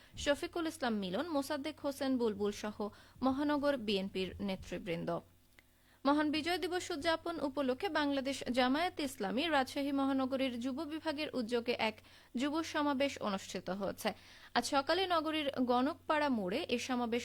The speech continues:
অনুষ্ঠিত হয়। সমাবেশে সভাপতিত্ব করেন মহানগর যুব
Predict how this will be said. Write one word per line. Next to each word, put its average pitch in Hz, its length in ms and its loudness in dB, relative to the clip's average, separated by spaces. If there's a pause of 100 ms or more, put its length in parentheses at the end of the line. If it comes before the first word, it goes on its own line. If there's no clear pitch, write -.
অনুষ্ঠিত 185 480 -6
হয়। 190 200 0
সমাবেশে 208 540 -2
সভাপতিত্ব 294 800 -4
করেন 190 380 0
মহানগর 262 520 2 (360)
যুব 269 180 2